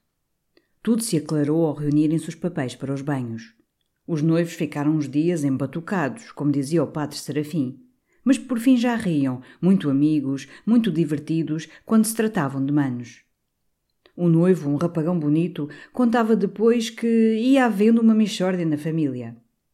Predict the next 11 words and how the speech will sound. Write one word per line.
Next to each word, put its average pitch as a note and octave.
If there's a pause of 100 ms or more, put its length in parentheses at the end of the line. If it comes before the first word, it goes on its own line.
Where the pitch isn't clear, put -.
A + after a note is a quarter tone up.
(520)
Aqui F3
o F3+
engano E3
seguira D3
mais D3+
longe, C3+ (200)
as F#3+
sensibilidades F3
eram F3+
mais D3+
requintadas. B2+